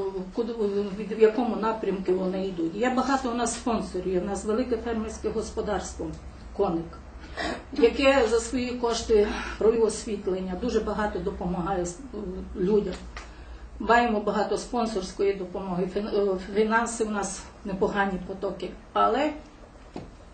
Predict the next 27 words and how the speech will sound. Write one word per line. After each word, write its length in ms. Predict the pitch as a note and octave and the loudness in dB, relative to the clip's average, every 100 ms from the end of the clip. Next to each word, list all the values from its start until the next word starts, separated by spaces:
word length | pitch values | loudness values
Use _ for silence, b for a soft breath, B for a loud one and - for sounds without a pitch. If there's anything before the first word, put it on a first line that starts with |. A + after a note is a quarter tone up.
| - - - | -20 -20 0
для 160 | G3+ | 4
громади 460 | F#3+ G3 G#3+ A3+ G#3 | 4 2 0 -2 -2
це 120 | - | -6
все 220 | F3+ - G3 | -10 -8 -8
не 120 | F#3 | -6
доходить. 540 | F3+ F3+ F#3 F3 F3 | -6 -8 -8 -8 -4
Як 80 | G3+ - - | -6 -6 -2
коротко, 540 | C4 A#3+ - G3 F3+ - - | 0 0 -2 -6 -6 -8 -4
йдемо 320 | B3 A#3+ A#3+ | 2 4 4
в, 60 | A3+ | 4
в, 580 | A3 A3+ G#3+ G#3 G3+ F3+ - - G#3 F#3+ F#3+ | 4 2 0 2 2 0 -4 -4 0 0 -2
в 100 | G#3 | -4
Європу, 520 | F#3+ A3+ C4+ D#4 - | 8 10 12 8 8
в 140 | F#3 F#3+ | -2 -4
інтеграцію, 720 | F#3+ G3 F#3 G#3 G#3 - G3+ | -2 0 2 2 2 -2 -4
ну, 80 | F#3+ | -2
такого 420 | F#3 C#4+ C#4+ C#4 | 0 4 6 6
хаосу 520 | - A#3 G3+ G3+ G#3 | 4 6 6 4 2
я 80 | G#3 | 0
не, 100 | G#3 | 0
не 140 | G#3 A3+ | 0 2
бачила, 360 | A3+ - F#3+ | 4 2 0
як 140 | F3+ F3+ - - B - | 0 0 -2 -8 B 0
безпреділу, 600 | - - G3+ A3 B3 G3+ | 0 4 4 6 4 4
як 260 | G3 - | 4 2
у 80 | F3 | -4
нас. 320 | E3+ E3 - | -4 -6 -6